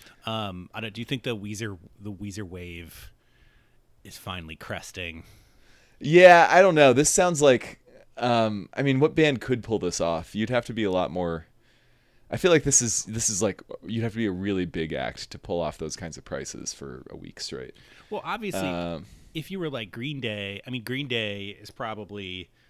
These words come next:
Speaker 1: you know, the number one nineties act that was able to stay away from being totally nostalgic, nostalgic and being, you know, still having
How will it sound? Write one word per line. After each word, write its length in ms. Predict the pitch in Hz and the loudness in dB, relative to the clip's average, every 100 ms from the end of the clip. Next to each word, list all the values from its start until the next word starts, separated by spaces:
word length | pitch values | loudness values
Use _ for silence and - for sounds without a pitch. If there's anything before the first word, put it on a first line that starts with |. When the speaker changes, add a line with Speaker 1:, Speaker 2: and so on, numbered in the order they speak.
| _ _ _ _ _ | _ _ _ _ _
Speaker 1:
you 120 | 107 | -10
know, 400 | 95 87 87 82 110 _ | -8 -8 -10 -12 -18 _
the 100 | - | -14
number 380 | 98 104 104 101 | -10 -8 -8 -10
one 580 | 90 92 98 92 90 90 _ _ _ _ _ _ _ _ - | -12 -12 -10 -12 -14 -16 _ _ _ _ _ _ _ _ -18
nineties 1040 | 98 107 107 107 101 95 95 87 - - _ _ _ _ _ _ _ _ _ _ _ - | -12 -8 -8 -8 -10 -10 -12 -14 -16 -20 _ _ _ _ _ _ _ _ _ _ _ -14
act 580 | 104 95 92 - - _ _ _ _ _ _ _ | -12 -10 -14 -18 -20 _ _ _ _ _ _ _
that 480 | 98 90 95 95 - | -20 -12 -8 -8 -10
was 160 | 104 82 | -14 -12
able 320 | 101 98 95 | -14 -12 -14
to 300 | - 110 95 | -12 -12 -12
stay 340 | 90 - 98 98 | -12 -10 -8 -8
away 320 | 87 87 90 | -8 -12 -12
from 180 | - 85 | -14 -16
being 180 | 87 82 | -16 -14
totally 360 | 101 87 85 | -14 -14 -14
nostalgic, 680 | 78 - 87 87 80 78 76 - - - | -16 -16 -12 -12 -12 -16 -14 -14 -16 -18
nostalgic 800 | 90 - 101 98 87 76 - - _ _ _ _ - | -16 -12 -10 -10 -14 -16 -18 -20 _ _ _ _ -20
and 180 | 80 80 | -20 -18
being, 380 | 82 80 76 80 | -14 -14 -16 -18
you 100 | 87 | -18
know, 200 | 82 76 | -16 -16
still 320 | - 110 87 | -14 -14 -12
having 560 | - 95 82 78 80 | -12 -14 -14 -16 -18